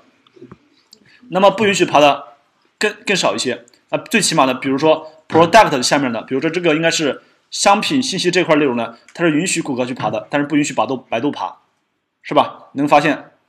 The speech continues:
那么 B 呢也是一样，它允许 Bing 爬，但是不允许呢百度爬，或者不允许三六零爬，不允许雅虎爬，搜狗也没让它爬，哎，搜狗是可以的，让它爬了，对吧？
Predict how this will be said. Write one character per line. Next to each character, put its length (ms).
那 80
么 100
B 220
呢 120
也 120
是 160
一 20
样， 160
它 100
允 100
许 120
Bing 260
爬， 160
但 120
是 60
不 160
允 140
许 120
呢 160
百 100
度 100
爬， 160
或 120
者 100
不 100
允 60
许 80
三 120
六 60
零 100
爬， 260
不 80
允 120
许 100
雅 120
虎 100
爬， 260
搜 160
狗 140
也 100
没 120
让 140
它 80
爬， 280
哎， 60
搜 140
狗 120
是 360
可 120
以 60
的， 160
让 100
它 60
爬 140
了， 80
对 100
吧？ 120